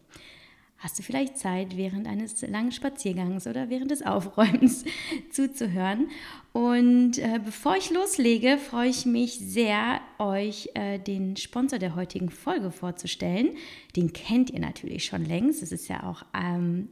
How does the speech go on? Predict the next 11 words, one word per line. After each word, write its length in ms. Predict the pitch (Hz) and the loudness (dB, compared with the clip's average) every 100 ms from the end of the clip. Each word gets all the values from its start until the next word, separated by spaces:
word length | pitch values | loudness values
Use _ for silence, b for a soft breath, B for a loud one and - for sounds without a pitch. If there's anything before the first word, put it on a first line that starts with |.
| - | -6
mein 220 | 190 233 | -2 -2
Partner, 340 | - 185 190 | -2 -6 -2
mit 140 | 180 180 | -2 0
dem 100 | 190 | -2
ich 100 | - | -2
schon 140 | 196 | -4
lange 200 | 185 196 | -4 -4
zusammenarbeite, 840 | - 185 165 - 175 175 175 214 233 - | -6 -6 -6 -6 -6 -4 -6 -6 -8 -6
und 140 | 170 | -6
zwar 240 | - 180 180 | -4 -4 -2
Reebok. 640 | 180 190 - - - | 0 0 -2 -6 -12